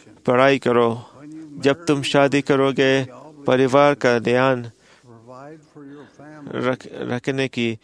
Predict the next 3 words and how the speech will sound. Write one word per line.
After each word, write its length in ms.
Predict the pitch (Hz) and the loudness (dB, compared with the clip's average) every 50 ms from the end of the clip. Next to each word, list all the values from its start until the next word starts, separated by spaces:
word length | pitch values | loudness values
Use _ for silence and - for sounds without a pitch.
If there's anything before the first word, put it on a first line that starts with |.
| _ _ 117 113 117 | _ _ -20 -20 -14
जिम्मेदारी 600 | 127 120 127 123 127 123 120 127 127 127 131 139 | -6 -4 -2 0 0 0 2 2 2 4 2 0
तुम्हारी 680 | 135 135 143 123 120 120 123 131 135 135 123 117 117 113 - - 151 151 151 143 135 127 | 0 -2 -2 0 2 2 2 2 2 2 0 0 -4 -8 -12 -18 -20 -20 -20 -20 -14 -8
है। 500 | 120 120 113 113 113 110 104 - - | -4 -2 -2 -2 -2 -4 -8 -14 -20